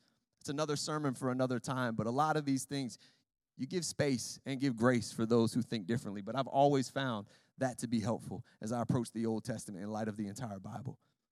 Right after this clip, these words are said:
So that's the context. Those are some of the questions. And, and, and, and a lot of the laws about clean and, and unclean and the ritual purity, they don't,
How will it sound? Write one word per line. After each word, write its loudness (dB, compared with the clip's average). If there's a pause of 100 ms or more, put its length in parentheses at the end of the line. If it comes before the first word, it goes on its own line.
(580)
So 0
that's 2
the -2
context. -4 (480)
Those 4
are 2
some 2
of 6
the 4
questions. 0
And, -4 (420)
and, -6
and, -2 (140)
and -4 (1200)
a -2
lot -2
of 2
the 6
laws 4 (340)
about 2
clean 0 (360)
and, 0
and 0
unclean 0
and -2
the 0
ritual 4
purity, 0
they 0
don't, -4